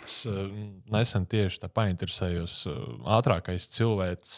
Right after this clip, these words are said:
būvētais objekts ir Parker Saules zonde, kurai tur ātrums bija tuvojās jau šķiet sešsimt tūkstošiem kilometru stundā. Nu, var sakot, ļoti, ļoti ātri. Un ar, eh, šādu te lidaparātu arī līdz, eh, eh,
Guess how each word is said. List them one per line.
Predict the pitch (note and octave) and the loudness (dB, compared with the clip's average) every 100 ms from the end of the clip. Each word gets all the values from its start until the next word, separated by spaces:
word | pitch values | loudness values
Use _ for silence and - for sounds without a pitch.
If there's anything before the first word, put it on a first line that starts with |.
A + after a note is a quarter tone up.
| - | -4
būvētais | F#2+ G2+ A#2 F2+ F2 F2 - | -2 2 2 2 0 -4 -2
objekts | A#2+ D3 F2 - - | 0 0 -2 -2 -4
ir | F#2 | -4
Parker | - F#2+ G#2 G2 | 2 2 4 0
Saules | - G2 G2 F#2+ | 4 4 4 2
zonde, | F2+ E2+ F#2 | 0 0 -2
kurai | - F2 E2+ | -2 -2 -2
tur | F#2+ | -4
ātrums | - G2 G2+ A2+ F2 | 0 2 4 4 2
bija | F2 F2 | 0 0
tuvojās | A2 G#2+ F2 F2 | 4 4 4 0
jau | F#2+ F2 | -2 -4
šķiet | F#2+ - - A#1 - - | -4 -6 -6 -8 -12 -6
sešsimt | G#2 - G#2 - | -4 -2 -2 -2
tūkstošiem | G2+ - G2 - F#2 | -6 -4 -6 -6 -6
kilometru | F#2+ F2 - | -4 -4 -6
stundā. | - D#2+ C2+ C2+ - | -8 -6 -4 -6 -4
Nu, | - A#2 G#2 | 2 4 6
var | G2+ | 6
sakot, | A2 F#2 E2+ | 6 2 6
ļoti, | G#2+ F2 | 6 8
ļoti | G#2+ F#2 E2+ | 8 8 4
ātri. | E2+ - - - - - | 2 0 -12 -16 -10 0
Un | F#2 | 2
ar, | F2+ | 4
eh, | F2+ F2+ E2+ - - | 4 2 0 -4 -10
šādu | - - B2+ F#2+ F2 - | 0 6 8 6 2 0
te | A#2 A#2+ A#2+ | 4 4 4
lidaparātu | G#2+ A2+ G#2+ F#2+ E2+ E2+ G#2+ | 2 4 4 2 2 2 2
arī | F#2+ E2+ | 2 2
līdz, | E2 E2 F2+ | -2 -4 -4
eh, | E2 D#2+ - - - - - _ _ - | -4 -4 -6 -12 -20 -20 -20 _ _ -6
eh, | E2+ E2 D#2 | -2 -2 -2